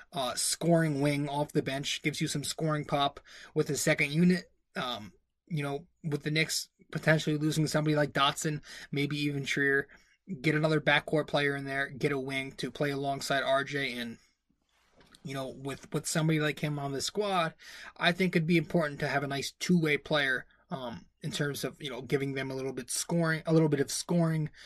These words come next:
um, on the interior and playing some good perimeter defense. So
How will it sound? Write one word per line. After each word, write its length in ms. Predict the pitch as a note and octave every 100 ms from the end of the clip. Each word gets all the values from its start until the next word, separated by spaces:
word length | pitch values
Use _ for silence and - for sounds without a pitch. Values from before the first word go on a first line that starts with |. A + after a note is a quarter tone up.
| - - - C3+
um, 180 | B2+
on 100 | C3+
the 140 | C3+ C3+
interior 580 | B2 - D#3 D3 C#3+ C#3
and 160 | C#3+ C3+
playing 260 | C#3+ C#3
some 240 | - C3+ A#2+
good 260 | C3+ B2+
perimeter 460 | - C#3 C3 B2 A2 -
defense. 520 | D3 - - - -
So 280 | - -